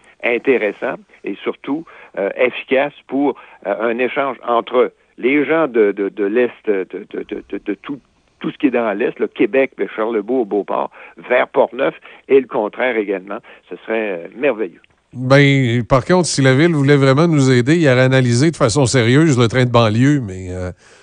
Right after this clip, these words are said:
Speaker 2: Monsieur Labaume,
Speaker 1: Ah,
Speaker 2: euh,
Speaker 1: ben, ça, c'est,
Speaker 2: a l'air à
Speaker 1: ça,
Speaker 2: vouloir
Speaker 1: c'est autre
Speaker 2: garder
Speaker 1: chose.
Speaker 2: ses babelles dans sa cour.
Speaker 1: Ben, ça, c'est autre chose. Mais c'est pour ça que je te dis qu'il faut continuer à faire des pressions pour que tout le monde en profite, pas seulement les gens du centre de Québec,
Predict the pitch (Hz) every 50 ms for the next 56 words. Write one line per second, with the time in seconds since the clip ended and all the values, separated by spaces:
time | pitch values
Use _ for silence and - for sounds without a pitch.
0 | _ _ - - - - 127 117 110 110 117 135 151 147 123 113 107 104 107 101
1 | 98 101 95 - - 101 104 113 - - - - _ _ _ _ _ _ _ -
2 | 101 123 139 139 135 127 131 135 143 135 127 127 139 170 - - 131 117 117 117
3 | 147 147 143 123 117 104 98 113 98 - 135 139 123 92 82 87 95 _ _ _
4 | _ _ _ _ _ _ _ _ _ - - - - - - 117 - - - 120
5 | 110 - - 120 117 123 120 147 131 98 98 - - - - 127 120 - 170 180
6 | - 135 117 - - 117 104 101 104 139 170 175 - - 117 117 113 107 - -
7 | 135 143 - - 135 135 - - 107 113 147 160 143 - 127 123 117 101 110 92
8 | - 104 107 92 - - 127 160 185 - _ _ _ _ _ - 110 - - 139
9 | - - - 156 151 156 175 185 175 135 117 107 101 - 107 101 - - 104 -
10 | - 135 139 - 127 107 110 120 143 165 156 117 104 92 101 101 123 135 151 123
11 | 98 - 101 - - - 127 135 139 123 98 92 85 - 98 95 120 143 151 -